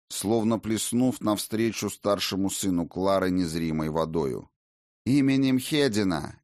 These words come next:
и Ракота!" Из воронки, куда совсем недавно излилось пленённое пламя драконов,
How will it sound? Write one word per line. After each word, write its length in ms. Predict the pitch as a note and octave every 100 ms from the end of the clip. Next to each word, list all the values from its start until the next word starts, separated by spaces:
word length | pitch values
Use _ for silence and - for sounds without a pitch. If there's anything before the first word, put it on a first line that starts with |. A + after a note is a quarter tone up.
| _
и 120 | B2
Ракота!" 840 | A#2 A2+ A2 - C3+ A#2 - C#2+ - _ _ _ _ _ _ _ _ -
Из 200 | C#2 C#2
воронки, 760 | D2+ D2 E2+ G2+ - - G1+ - _ _ _
куда 260 | - E2 F#2+
совсем 420 | G2+ F#2+ - A2+
недавно 480 | A2 F#2 G#2+ A2 G#2+
излилось 680 | - G2 F2+ G2 G2 G#2+ -
пленённое 760 | - F#2+ G2 G#2 G2 F#2+ F#2
пламя 440 | E2+ F2+ F#2 F2 D#2+
драконов, 800 | D2+ E2 - A2 A2 F#2+ D#2